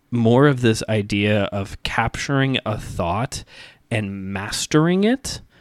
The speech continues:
mastering whatever it is you're thinking of until you know, until you can conceptualize everything about it. And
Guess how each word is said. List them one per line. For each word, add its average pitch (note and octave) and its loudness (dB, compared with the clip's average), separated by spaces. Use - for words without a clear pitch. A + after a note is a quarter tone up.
mastering A2+ 2
whatever A2 6
it A2 6
is G#2 4
you're G2+ 2
thinking A2 0
of A2+ 4
until G#2+ 0
you G2+ 2
know, G2 2
until G#2+ 2
you G2+ 2
can G#2 -4
conceptualize G2 -4
everything G2 -4
about F#2+ -2
it. G3 0
And G#2+ -2